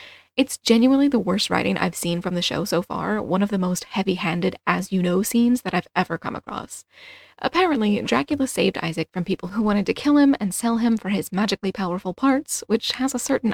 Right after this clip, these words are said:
irony to it, doesn't it? Dracula saved him from that, only to ultimately bring him to a castle full of people who literally consider him livestock at best and would eat him at the drop of a hat.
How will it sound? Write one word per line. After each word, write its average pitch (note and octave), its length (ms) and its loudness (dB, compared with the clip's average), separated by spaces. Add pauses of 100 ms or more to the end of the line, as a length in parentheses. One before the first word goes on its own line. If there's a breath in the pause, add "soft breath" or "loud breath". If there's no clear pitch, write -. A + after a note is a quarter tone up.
irony F#3 360 0
to - 160 -10
it, - 260 -12
doesn't F3+ 320 -4
it? - 220 -10 (500 loud breath)
Dracula F#3+ 480 2
saved F#3+ 300 -6
him E3 100 -6
from D3+ 160 -6
that, - 400 -8 (180)
only F#3+ 220 0
to G3 160 -4
ultimately A3 440 0
bring A3+ 220 2
him A#3+ 100 2
to B3+ 140 0
a A#3+ 60 0
castle D4+ 580 -2
full G3 180 0
of - 120 -4
people A#3+ 420 2 (140)
who G#3+ 100 4
literally A3 520 0
consider G3+ 420 -2
him F#3 180 -2
livestock F3+ 460 -2
at - 100 -10
best C#4+ 380 0 (500 loud breath)
and F#3 120 -2
would F3+ 120 2
eat D4 140 8
him F#3 340 0
at - 120 -4
the - 80 -12
drop - 160 -8
of A3 100 -6
a F3 40 -10
hat. - 440 -8